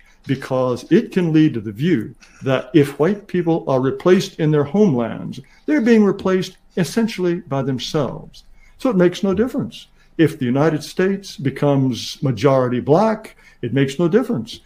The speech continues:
If Italy becomes majority pygmy or Eskimo, it makes no difference, because race is a fiction. I would argue, and I believe that our intuitive understanding of the way the world works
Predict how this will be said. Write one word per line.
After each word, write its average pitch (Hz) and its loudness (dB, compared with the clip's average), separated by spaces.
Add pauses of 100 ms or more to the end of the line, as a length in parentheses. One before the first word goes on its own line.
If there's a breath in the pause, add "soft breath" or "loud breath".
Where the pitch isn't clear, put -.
If - 2
Italy 160 6
becomes 160 0
majority 165 2
pygmy 190 0
or - -4
Eskimo, 180 -2
it - -12
makes 233 2
no 220 4
difference, 226 -2 (160)
because 170 0
race 147 2
is 143 -2
a 143 -2
fiction. 151 -10 (460 soft breath)
I 151 4
would 160 0
argue, - -6 (160)
and 131 0
I 131 2
believe 175 0 (140)
that 127 -2
our 123 0
intuitive 175 -2
understanding 131 -2
of 104 -4
the 110 -6
way 120 -4
the 107 -6
world 101 -10
works - -2